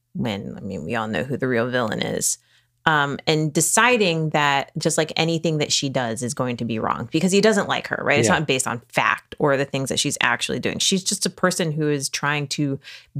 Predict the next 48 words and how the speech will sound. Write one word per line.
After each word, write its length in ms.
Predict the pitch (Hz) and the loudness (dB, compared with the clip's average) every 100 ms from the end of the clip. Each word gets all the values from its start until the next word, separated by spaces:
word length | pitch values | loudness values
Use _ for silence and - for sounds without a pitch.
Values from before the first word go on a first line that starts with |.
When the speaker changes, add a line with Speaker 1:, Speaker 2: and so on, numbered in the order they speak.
| - | -2
Speaker 1:
be 580 | 151 147 143 139 135 - _ _ _ - - - | 0 2 2 0 -2 -6 _ _ _ -16 -2 2
in 160 | 170 | 4
all 140 | 160 151 | 4 2
the 80 | |
clubs 400 | 151 175 170 151 | 0 4 4 4
and 100 | 151 | 2
get 120 | 151 151 | 2 2
all 80 | |
the 80 | 143 | 2
credentials 420 | 139 143 147 151 | 0 -2 0 0
that 160 | 139 135 | -2 -2
you 60 | 143 | -2
need 160 | 139 | -2
in 100 | 135 | -2
order 160 | 135 127 | -4 -6
to 80 | 131 | -6
be 140 | 135 | -6
competitive. 560 | - 110 127 - - 101 | -4 -2 -2 -2 -2 -2
Speaker 2:
Yeah, 80 | |
she 320 | 92 - 143 180 | -2 0 2 4
is 120 | 156 | 4
a 120 | 143 | 4
person 340 | - 160 160 135 | 2 2 0 2
who 120 | 139 | 2
would 100 | 123 | 2
have 120 | 113 | 2
been 200 | 127 117 | 2 2
one 220 | 107 123 | 2 2
of 120 | 123 | 0
thirty 520 | - 123 117 104 104 - | 0 2 2 2 -2 -2
in 140 | 113 | 0
my 200 | 101 95 | 0 0
I 80 | 104 | -2
B 120 | 98 | -2
classes. 480 | 95 104 - - - - - _ _ _ - | -4 -6 -4 -4 -6 -10 -20 _ _ _ 2
Like, 180 | 117 107 | 4 4
Speaker 1:
Right. 220 | - - _ _ - | 2 -4 _ _ 2
Speaker 2:
like, 260 | 113 110 120 | 2 2 2
the 140 | 117 | 4
person 320 | 147 156 151 | 4 4 2
who 300 | 135 139 127 | 0 0 0
was 260 | 110 113 98 | 0 0 2
the 240 | 104 98 | 0 2
valedictorian 600 | 101 139 139 - 143 135 | 2 0 0 0 0 2
in 40 | 110 | 0
my 120 | 117 | 2
high 120 | 139 | 0
school, 400 | 151 170 156 143 | 0 0 0 -4